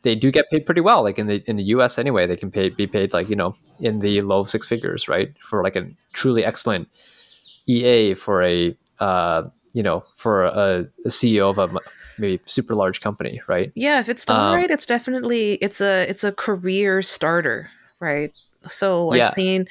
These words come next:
Speaker 2: you start as an E A, you spend some time in the trenches for maybe a few years, and then you get put into, like, an ops, uh, an ops career track,
Speaker 1: Mm-hmm.
Speaker 2: um, where you can c-, I mean, that's, uh, so you can, you can top out at, like,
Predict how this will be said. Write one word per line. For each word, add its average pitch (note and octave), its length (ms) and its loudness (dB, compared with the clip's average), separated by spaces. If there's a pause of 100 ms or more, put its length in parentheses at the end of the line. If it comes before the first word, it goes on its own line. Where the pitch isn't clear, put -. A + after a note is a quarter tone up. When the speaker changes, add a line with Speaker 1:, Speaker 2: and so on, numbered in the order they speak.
(240)
Speaker 2:
you - 80 -4
start G#3 240 -2
as G#3 120 0
an A3 160 0
E F#3+ 200 0
A, F3 200 2
you F3 140 -2
spend F3 320 -2
some F3+ 180 -4
time E3 380 -2
in E3 60 -4
the E3 80 -2
trenches D#3 560 -6
for E3 100 -6
maybe D#3+ 220 -2
a E3 60 -4
few F3 200 -6
years, D3+ 480 -2 (320)
and F#3 220 0
then F#3+ 180 0
you F3+ 160 -2
get E3+ 240 -4
put F#3+ 180 -2
into, E3+ 460 -2
like, D3+ 220 -2
an C#3+ 160 -6
ops, - 520 -4 (100)
uh, D3+ 420 -2 (120)
an D#3 220 -2
ops - 540 -4
career E3 380 -4
track, G#3 420 -6 (440)
Speaker 1:
Mm-hmm. B2 260 -8 (460)
Speaker 2:
um, D#3 680 -2
where F#3 140 -2
you E3+ 140 0
can D#3+ 300 -4
c-, - 80 -12 (140)
I F#3 80 -2
mean, F3 240 0
that's, - 600 -2
uh, D#3+ 460 -2 (280)
so - 120 -2
you G#3 80 0
can, F3+ 260 0
you F#3+ 120 -2
can F#3 140 -2
top E3+ 280 -2
out E3 200 0
at, - 120 -6
like, D3+ 180 -2